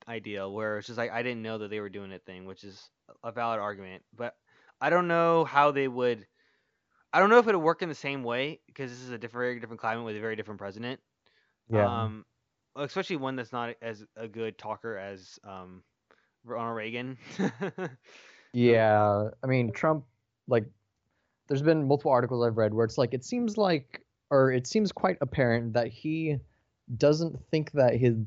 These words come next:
Speaker 2: things that he said in the past should matter. It's
Speaker 1: Mm-hmm.
Speaker 2: like he, it's not even like, "Oh, no, I didn't say that." It's, "Oh, who cares? I said that, like, a week ago.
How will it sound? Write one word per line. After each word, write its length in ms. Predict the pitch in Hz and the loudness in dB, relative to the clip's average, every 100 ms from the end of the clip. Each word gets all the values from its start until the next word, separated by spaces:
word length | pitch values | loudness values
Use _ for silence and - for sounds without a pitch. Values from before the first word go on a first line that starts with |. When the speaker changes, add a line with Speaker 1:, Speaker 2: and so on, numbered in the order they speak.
| - | -6
Speaker 2:
things 320 | - 151 151 143 | 0 2 4 4
that 80 | |
he 100 | 131 | 4
said 160 | 127 147 | 4 4
in 80 | 131 | 4
the 100 | 113 | 2
past 420 | - 127 127 - | 2 -2 -2 -6
should 280 | - 127 110 | 0 0 2
matter. 640 | 113 110 110 123 120 117 117 - - | 2 2 2 -2 -2 -4 -6 -16 -8
It's 0 | |
Speaker 1:
Mm-hmm. 840 | - - - - - 139 127 165 139 | -8 -8 -16 -18 -20 -18 -10 -2 4
Speaker 2:
like 180 | 127 - | 4 6
he, 260 | 156 151 | 4 4
it's 160 | 143 131 | -2 2
not 160 | 165 165 | 6 6
even 180 | 151 147 | 6 4
like, 360 | 139 120 120 - | 4 4 0 2
"Oh, 180 | 165 | 4
no, 160 | 147 131 | 6 4
I 80 | 120 | 4
didn't 200 | 131 117 | 2 -2
say 180 | 147 139 | 2 4
that." 200 | 113 107 | 6 4
It's, 220 | 107 - | 0 0
"Oh, 280 | 233 220 202 | 2 4 4
who 100 | 214 | 2
cares? 400 | - 294 170 135 | 2 4 4 6
I 120 | 143 | 4
said 220 | 151 202 185 | 4 2 2
that, 160 | 190 | 2
like, 180 | 170 165 | 2 2
a 40 | |
week 200 | 180 233 | 0 2
ago. 460 | 175 123 110 120 | 4 6 4 2